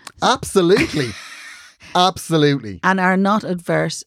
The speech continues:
Speaker 2: to giving you a little personal message every now and then if you want
Speaker 1: Oh,
Speaker 2: it.
Speaker 1: absolutely.
Speaker 2: I mean, there's very little we won't do for actual subscribers.
Speaker 1: Uh, well, Niamh, <laughs> Niamh has a lot less boundaries than I do.
Speaker 2: <laughs>
Speaker 1: But we're nice to them.
Speaker 2: Yeah.
Speaker 1: We're very nice to them. Um,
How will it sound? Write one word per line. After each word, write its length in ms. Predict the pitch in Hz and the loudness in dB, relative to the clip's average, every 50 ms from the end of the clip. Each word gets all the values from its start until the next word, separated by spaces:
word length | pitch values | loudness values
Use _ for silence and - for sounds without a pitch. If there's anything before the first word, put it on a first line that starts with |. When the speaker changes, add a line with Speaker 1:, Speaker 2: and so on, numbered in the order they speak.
| _ _ - | _ _ -12
Speaker 2:
to 80 | - | -8
giving 240 | 165 175 170 175 170 | -2 -2 0 2 2
you 80 | 165 165 | 2 2
a 20 | |
little 160 | 170 - - | 0 -2 -4
personal 360 | - - 190 185 - - 196 214 | -2 -2 -2 -2 0 0 0 0
message 300 | 226 214 - - - - | 0 -2 -4 -6 -6 -6
every 180 | 170 160 175 170 | -4 -2 -2 0
now 120 | 170 175 | 0 2
and 100 | 170 175 | 2 2
then 120 | 180 185 | 2 0
if 100 | 170 - | 0 0
you 80 | 208 214 | 0 2
want 200 | 226 - - - | 2 2 2 0
Speaker 1:
Oh, 40 | - | -2
Speaker 2:
it. 20 | |
Speaker 1:
absolutely. 380 | 131 - - 90 87 87 98 - - | -6 -4 -6 -4 -2 -2 -2 0 2
Speaker 2:
I 40 | |
mean, 140 | 330 359 330 | 2 2 2
there's 220 | 294 311 262 - - - _ - | 0 0 -2 -4 -8 -14 _ -4
very 160 | 285 233 214 | -2 -2 -2
little 180 | 156 139 143 147 | -2 -4 -4 -2
we 120 | 143 139 | 0 2
won't 200 | 143 135 139 151 | 4 4 2 2
do 160 | - 170 175 165 | 2 2 0 0
for 200 | - - 143 - - | 0 -2 -2 0 0
actual 360 | 156 143 143 - - 139 135 | -2 -2 -2 -4 -6 -6 -4
subscribers. 680 | 135 - 135 - - - 123 98 - - 90 - - - _ _ _ _ _ _ _ _ - | -4 -6 -8 -10 -10 -8 -8 -8 -8 -10 -12 -16 -16 -18 _ _ _ _ _ _ _ _ -16
Speaker 1:
Uh, 60 | 135 _ _ _ - | -16 _ _ _ -2
well, 220 | 160 185 - - _ _ _ - | -2 -2 -2 -2 _ _ _ -8
Niamh, 300 | 151 160 151 147 147 - - | -4 -4 -4 -4 -6 -6 -4
<laughs> 40 | 165 139 - - 143 175 - 196 165 160 - 160 156 - 190 226 - 202 - | -4 -2 0 2 2 2 4 4 0 2 4 2 2 2 0 -6 -12 -12 -4
Niamh 140 | 135 147 143 | 0 0 0
has 80 | 131 120 | 0 0
a 60 | 131 | -2
lot 120 | 147 139 | -2 0
less 140 | 139 123 95 | -2 -6 -6
boundaries 400 | - - 104 104 101 98 98 - | -4 -4 -4 -4 -2 -4 -6 -4
than 120 | - 95 87 | -2 -2 -2
I 120 | 87 92 | -2 -2
do. 120 | - 160 151 - | 0 0 -2 0
Speaker 2:
<laughs> 60 | - - - - - - - - - - - - - - - - - - - - - - - - - - - - - - - - - - 147 - - 196 | 0 -2 -2 -2 -6 -2 -2 -2 -2 -2 -4 -6 -8 -8 -10 -12 -12 -14 -14 -14 -14 -12 -4 -4 -4 -2 -2 -4 -6 -4 -2 -4 -4 -2 -6 -2 2 2
Speaker 1:
But 120 | 202 196 | 2 4
we're 140 | 185 190 175 | 4 0 2
nice 300 | 156 135 117 110 - - | 0 -2 -4 -6 -10 -12
to 100 | - - | -14 -14
them. 120 | 87 - - | -14 -14 -6
Speaker 2:
Yeah. 120 | 349 381 523 - 117 | 0 0 2 4 4
Speaker 1:
We're 80 | 135 | 2
very 260 | 127 - - - 117 117 | 4 4 2 2 2 0
nice 240 | 104 - - - - | -2 -2 -4 -4 -6
to 80 | - - 175 | -8 -8 -8
them. 60 | 143 - 605 - - _ _ - - - 151 135 - _ - | -8 -10 -10 -10 -12 _ _ -20 -20 -20 -20 -20 -16 _ 0
Um, 460 | 151 143 147 151 151 151 147 143 | 2 4 4 4 4 2 0 -2